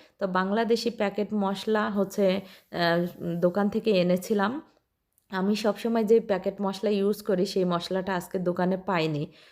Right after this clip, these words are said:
তো কি আর করার। তো বাংলাদেশি হচ্ছে বিরিয়ানি রান্নার প্যাকেট মশলা নিয়ে আসলাম। তো, আহ, গরুর গোশত সিদ্ধ হয়ে যাওয়ার পরে আমি মশলা দিয়ে, আহ,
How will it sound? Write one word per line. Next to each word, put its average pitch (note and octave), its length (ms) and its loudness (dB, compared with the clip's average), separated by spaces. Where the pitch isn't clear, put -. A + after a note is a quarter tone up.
তো F#3+ 140 2
কি G#3+ 240 2
আর G#3 120 4
করার। F#3+ 360 4
তো F#3 80 0
বাংলাদেশি F3+ 680 2
হচ্ছে G3+ 280 0
বিরিয়ানি F3+ 520 2
রান্নার F3 500 2
প্যাকেট E3+ 580 -2
মশলা F3 420 -2
নিয়ে G3 220 2
আসলাম। G3+ 520 0
তো, F#3 400 4
আহ, E3+ 300 -4
গরুর F3 340 2
গোশত G3 300 0
সিদ্ধ G#3+ 340 0
হয়ে G#3+ 500 4
যাওয়ার F#3 380 4
পরে G3 300 0
আমি E3+ 540 0
মশলা F3 400 -2
দিয়ে, A3 380 2
আহ, D#3+ 280 0